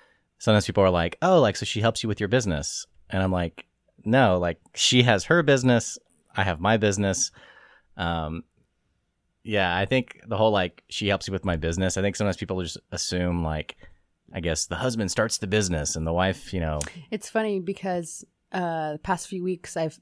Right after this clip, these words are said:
Speaker 2: m-, m-, talked with some strangers and they're like, "So what do you do?" And I'm like, "Oh, I, I teach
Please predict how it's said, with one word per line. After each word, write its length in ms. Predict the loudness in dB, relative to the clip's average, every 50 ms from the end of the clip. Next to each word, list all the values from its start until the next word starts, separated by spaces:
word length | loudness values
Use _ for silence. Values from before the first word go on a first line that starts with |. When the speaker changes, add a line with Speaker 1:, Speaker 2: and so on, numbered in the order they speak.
| -10
Speaker 2:
m-, 160 | -8 -8 -8 -8
m-, 560 | -10 -14 -14 -16 -20 -20 -20 _ -20 -20 -20 -8
talked 240 | -4 -4 -4 -4 -4
with 120 | -6 -10 -8
some 160 | -6 -6 -6
strangers 540 | -6 -4 -4 -2 -2 -2 -2 -4 -4 -4 -4
and 100 | -4 -4
they're 120 | -4 -6
like, 200 | -6 -8 -8 -8
"So 160 | -6 -4 -2 0
what 120 | 0 0
do 40 | -2 -2
you 140 | -2 -4
do?" 500 | -2 -2 -2 0 0 0 0 -2 -2 -4 -6 _ _ -20 _ _ _ _ _ _ _ _ _ _ _ _ _ -6
And 200 | -2 0 0 0
I'm 160 | 0 0 0
like, 220 | 0 -2 -4 -4 -2
"Oh, 240 | 0 2 4 4 4
I, 240 | 4 4 2 2 0
I 60 | -2 -2
teach 440 | -4 -6 -6 -4 -4 -4 -6 -8